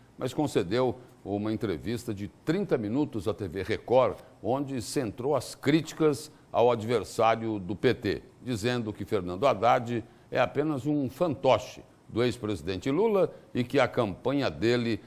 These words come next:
é conduzida de dentro da cadeia. A estratégia de Bolsonaro é conseguir ganhar a eleição no próximo domingo, já que no segundo turno a disputa seria ainda mais difícil.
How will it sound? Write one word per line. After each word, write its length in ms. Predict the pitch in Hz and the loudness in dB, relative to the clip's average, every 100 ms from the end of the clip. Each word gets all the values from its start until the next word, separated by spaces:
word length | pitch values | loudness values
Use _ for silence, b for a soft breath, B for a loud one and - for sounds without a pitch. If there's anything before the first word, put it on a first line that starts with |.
| B | B
é 120 | - 101 | -2 -2
conduzida 880 | 127 131 107 82 82 113 92 104 | 0 -2 -2 -4 -4 -4 0 -2
de 240 | 90 92 - - | -2 -6 -10 -12
dentro 680 | 76 92 135 123 - 110 | -6 -2 0 -2 -4 -6
da 180 | 90 98 | -2 0
cadeia. 520 | 113 82 73 65 50 52 _ _ b b b | 2 0 -2 -8 -10 -16 _ _ b b b
A 80 | 143 | -2
estratégia 580 | - 165 123 113 104 90 | 0 2 2 2 0 -2
de 80 | 85 | -4
Bolsonaro 680 | 98 - 80 87 117 76 - B B | -4 -2 -4 0 0 -2 -8 B B
é 120 | 95 | -6
conseguir 600 | 110 131 120 80 80 117 | -4 -4 -2 -4 -4 -4
ganhar 680 | 98 90 139 113 98 127 147 | -4 0 0 0 -2 0 2
a 140 | 151 143 | 2 2
eleição 640 | 139 120 90 - 107 123 | 2 0 -4 -2 -2 0
no 100 | 127 | -4
próximo 460 | 107 110 107 120 131 | -2 0 0 -2 0
domingo, 480 | 131 123 98 62 - B B | 2 2 0 -4 -14 B B
já 240 | 87 113 110 | 0 2 2
que 240 | 113 104 | -2 -4
no 140 | 98 | -4
segundo 420 | 92 101 87 107 156 | -4 -6 -4 -6 0
turno 480 | 196 196 180 160 B B B | 4 4 4 2 B B B
a 80 | |
disputa 560 | 123 117 - 113 131 110 | 0 -2 -4 -6 -2 -4
seria 560 | - 98 87 107 101 82 | -4 -4 -4 -2 -2 0
ainda 320 | 90 95 95 | -2 -2 -4
mais 200 | 90 85 | -2 -4
difícil. 540 | 82 87 - 82 - | -6 -8 -8 -8 -10